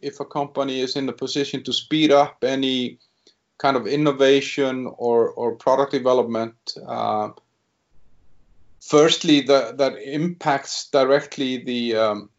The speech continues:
the, um, the current situation. You know, I, I, I saw, for example, now I was very happy to, to, to see that, that, uh, I was reading in, in the papers in the morning that one of the largest retailers in Iceland has, has, has,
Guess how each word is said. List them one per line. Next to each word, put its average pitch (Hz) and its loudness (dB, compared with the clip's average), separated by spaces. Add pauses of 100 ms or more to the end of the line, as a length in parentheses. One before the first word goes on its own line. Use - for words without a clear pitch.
(160)
the, - -4
um, 101 -2 (920)
the - -6
current 156 4
situation. 110 -4
You 104 -8
know, 104 -4
I, 101 -4
I, 135 0
I 151 4
saw, 190 4
for 175 4
example, 143 -2
now 123 2
I - 2
was 123 -4
very 123 0
happy 123 -6 (100)
to, 113 -6
to, 104 -8
to 117 -12
see 110 -8
that, 101 2 (120)
that, 95 -4 (100)
uh, 101 -8
I 101 -6
was 107 -8
reading 117 0
in, 104 -2
in 104 -6
the - -6 (120)
papers 107 0
in 104 -4
the 104 -4
morning 127 2
that 113 2 (640)
one 123 4
of 123 0
the 127 2
largest 131 4
retailers 135 -2
in 120 -6
Iceland 127 -4
has, 117 -6
has, 117 -10 (100)
has, 117 -10